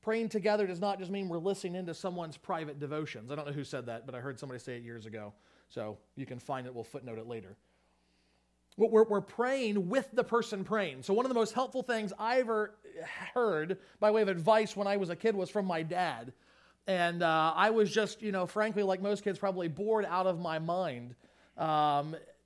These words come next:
when, when it came to, to prayer time, 'cause we're all just sitting there, our eyes are closed, and people are talking,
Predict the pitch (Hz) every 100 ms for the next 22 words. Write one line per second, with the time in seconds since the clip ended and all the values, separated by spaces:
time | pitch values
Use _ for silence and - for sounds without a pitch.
0 | _ _ _ _ _ - 175 180 175 180
1 | 175 196 185 190 190 226 254 - 104 98
2 | - 156 180 214 - 220 214 208 208 196
3 | - - 151 170 208 196 214 208 214 214
4 | 214 208 185 180 214 208 196 208 196 190
5 | 214 208 208